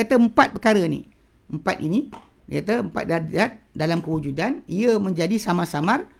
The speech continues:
terhadap orang awam. "Wala yumkinuhum idraku fahmin, fahmi taf-, taf-, tafasiliha wa khasatan kullu wahidin minha."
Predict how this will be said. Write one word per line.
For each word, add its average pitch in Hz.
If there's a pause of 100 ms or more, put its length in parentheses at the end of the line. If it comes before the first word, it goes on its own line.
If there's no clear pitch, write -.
(500)
terhadap 190
orang 196
awam. 147 (720)
"Wala 208
yumkinuhum 294
idraku 247
fahmin, 233 (160)
fahmi 220
taf-, 214
taf-, 190
tafasiliha 196 (680)
wa 156
khasatan 233
kullu 208
wahidin 208
minha." 175